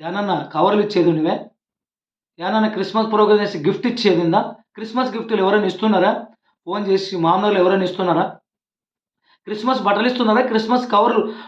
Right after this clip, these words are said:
డబ్బులు ఇస్తున్నారా? ఏమన్నా గిఫ్ట్, గిఫ్ట్, గిఫ్ట్, క్రిస్మస్ కానుకలు గిఫ్ట్ ఇస్తున్నారని" ఫోన్ చేసి చాలా మంది సేవకులు అడుగుతున్నారండి.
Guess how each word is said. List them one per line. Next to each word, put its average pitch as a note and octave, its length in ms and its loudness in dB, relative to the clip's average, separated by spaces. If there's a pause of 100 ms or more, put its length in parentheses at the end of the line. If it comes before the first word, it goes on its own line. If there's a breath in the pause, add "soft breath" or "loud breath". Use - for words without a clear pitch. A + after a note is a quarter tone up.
డబ్బులు G3 240 4
ఇస్తున్నారా? A3+ 380 2
ఏమన్నా B3 460 4 (240 loud breath)
గిఫ్ట్, G#3+ 360 -10
గిఫ్ట్, A3 360 -4
గిఫ్ట్, A#3 380 0 (260)
క్రిస్మస్ A3+ 540 -6 (140)
కానుకలు G#3 380 0
గిఫ్ట్ D#3+ 400 -8
ఇస్తున్నారని" F#3+ 520 -2 (200 loud breath)
ఫోన్ G3 260 -2
చేసి F#3+ 280 0
చాలా E3 200 2
మంది F3+ 140 0
సేవకులు D#3+ 400 0
అడుగుతున్నారండి. D3 640 -2